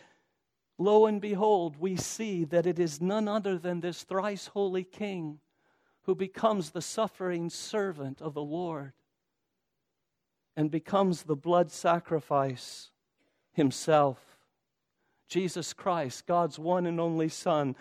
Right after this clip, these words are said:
Isaiah says, "He's the one who was wounded for our transgressions. He's the one that was crushed for our iniquities. And the punishment that brought us peace,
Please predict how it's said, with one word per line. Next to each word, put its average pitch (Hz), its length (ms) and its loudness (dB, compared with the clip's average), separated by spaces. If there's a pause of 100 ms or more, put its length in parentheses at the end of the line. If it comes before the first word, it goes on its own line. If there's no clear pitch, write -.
(160)
Isaiah 160 400 4
says, 151 260 2 (120)
"He's 262 360 6
the 202 120 10
one 170 520 8 (200)
who 214 120 6
was 160 280 4
wounded 175 540 8
for 156 200 2
our 160 180 8
transgressions. 151 1000 0 (120)
He's 339 300 8
the 240 120 8
one 202 260 8
that 190 120 6
was 185 160 4
crushed - 400 4
for 196 160 8
our 185 180 8
iniquities. 175 720 2 (260)
And 208 160 8
the 202 80 6
punishment 269 720 6
that 196 160 4
brought 240 260 8
us 262 220 4
peace, 311 260 4